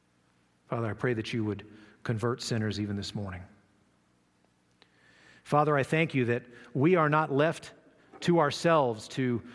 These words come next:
generate, to fabricate, to make it look like we have works of obedience before you. But in fact, your Holy Spirit who's been put within us, that change of heart that you have made within us,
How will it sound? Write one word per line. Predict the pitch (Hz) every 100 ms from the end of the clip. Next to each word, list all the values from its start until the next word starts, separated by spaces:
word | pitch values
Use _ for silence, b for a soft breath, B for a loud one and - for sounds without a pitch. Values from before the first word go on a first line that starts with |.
| B 135
generate, | 110 165 185 147 123 -
to | 123
fabricate, | - 175 175 160 - 127 139
to | 143 131 B B
make | 139 175
it | 165
look | 143 190 160
like | 151 139
we | 147
have | 139 135 117
works | 156 -
of | 147
obedience | 131 117 165 160 120 107
before | 131 - 160 165
you. | 131 104 - B B B B B
But | 135
in | 143
fact, | - 180 185 170 151
your | 175
Holy | 143 165 156
Spirit | - - 185 220 196
who's | 139 117
been | 131 117
put | - 208
within | 156 - 170
us, | 220 - - B B B B
that | 139 147 -
change | 190 202 165
of | 151
heart | - 190 208
that | 156 -
you | 165
have | 139 123
made | 139 170 190 151
within | 151 170 190
us, | 220 -